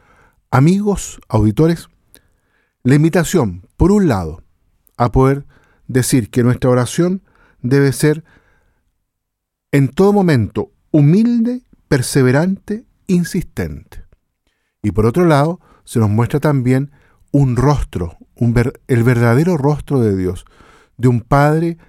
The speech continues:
que se deja, por así decirlo, siempre, frente a una oración pobre, sencilla, humilde,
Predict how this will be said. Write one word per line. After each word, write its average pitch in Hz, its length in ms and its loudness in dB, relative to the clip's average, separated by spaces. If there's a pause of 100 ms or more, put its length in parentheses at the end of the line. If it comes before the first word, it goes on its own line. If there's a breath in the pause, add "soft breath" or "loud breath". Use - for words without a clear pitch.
(340 soft breath)
que 131 140 0
se 120 180 0
deja, 143 300 0
por 110 160 -2
así 101 220 -2
decirlo, 151 580 -2 (580 soft breath)
siempre, 92 800 -4 (160)
frente 123 440 -2
a - 20 2
una 131 160 2
oración 110 500 0 (120)
pobre, 113 500 2
sencilla, 98 920 -2
humilde, 170 560 -2